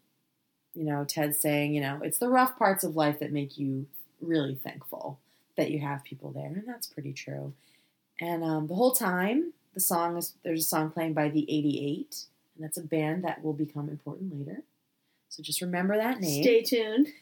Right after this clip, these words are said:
Speaker 1: Stay tuned for more from the eighty-eight. Um, it's, and the lyrics say, "You belong to me and I belong to you." Very sweet little
Speaker 2: Very
Speaker 1: song.
Speaker 2: sweet.
Speaker 1: It's a good little song.
Speaker 2: Hmm.
Speaker 1: Um, and then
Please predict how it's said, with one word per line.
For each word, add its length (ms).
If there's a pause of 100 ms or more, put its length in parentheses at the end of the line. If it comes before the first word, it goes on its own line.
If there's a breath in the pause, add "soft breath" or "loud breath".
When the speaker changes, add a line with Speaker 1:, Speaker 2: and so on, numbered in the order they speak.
Speaker 1:
Stay 300
tuned 300
for 120
more 260
from 180
the 140
eighty-eight. 680 (800)
Um, 340 (480)
it's, 280
and 120
the 60
lyrics 340
say, 140
"You 160
belong 360
to 160
me 160
and 100
I 100
belong 400
to 160
you." 260 (640)
Very 160
sweet 400
little 160
Speaker 2:
Very 200
Speaker 1:
song. 100
Speaker 2:
sweet. 220 (460)
Speaker 1:
It's 100
a 20
good 140
little 180
song. 340 (240 loud breath)
Speaker 2:
Hmm. 100 (300 loud breath)
Speaker 1:
Um, 400
and 180
then 640